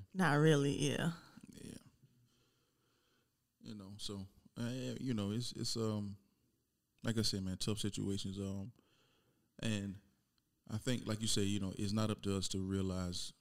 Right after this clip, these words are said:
Speaker 2: the signs and stuff like that because most people mask things well. Like, some of these people who go out here and commit these, uh, atrocities, you know, they seem fine. You know what I'm saying? And, and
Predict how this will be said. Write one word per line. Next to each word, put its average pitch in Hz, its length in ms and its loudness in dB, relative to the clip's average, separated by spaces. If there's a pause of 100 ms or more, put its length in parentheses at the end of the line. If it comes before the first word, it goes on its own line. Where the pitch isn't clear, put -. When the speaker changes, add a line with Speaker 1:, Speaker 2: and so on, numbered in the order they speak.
(100)
Speaker 2:
the 98 80 -2
signs 92 520 2
and 95 80 -4
stuff 95 300 -2
like 95 160 -2
that 92 200 -2
because 92 380 -6
most 98 220 -2
people 98 200 -2
mask 92 440 -2
things 95 260 -4
well. 95 320 -2
Like, 90 220 -6 (580)
some 104 200 -2
of 101 60 0
these 95 100 -4
people 95 220 -2
who 95 120 -2
go 98 180 0
out 95 80 -2
here 92 120 -2
and - 80 -8
commit 98 300 0
these, 92 320 -4
uh, 92 220 -2
atrocities, 95 680 -2 (160)
you 98 100 -4
know, 92 180 -4
they 95 120 -4
seem 98 200 -2
fine. 92 560 -4 (960)
You 101 120 -4
know 95 80 -2
what 95 60 0
I'm 95 60 -4
saying? 98 420 -2
And, 92 160 0
and 92 320 0